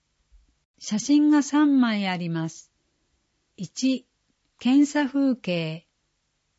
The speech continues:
二、使用しているスポットビジョンスクリーナー。三、過労児さん親子、三歳児検診にて、吹き出しに、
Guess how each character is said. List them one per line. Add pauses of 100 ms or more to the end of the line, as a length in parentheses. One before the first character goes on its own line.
(400)
二、 (460)
使
用
し
て
い
る (140)
ス
ポ
ッ (100)
ト
ビ
ジ
ョ
ン
ス
ク
リ
ー
ナ
ー。 (680)
三、 (1120)
過
労
児
さ
ん
親
子、 (520)
三
歳
児
検
診
に
て、 (640)
吹
き
出
し
に、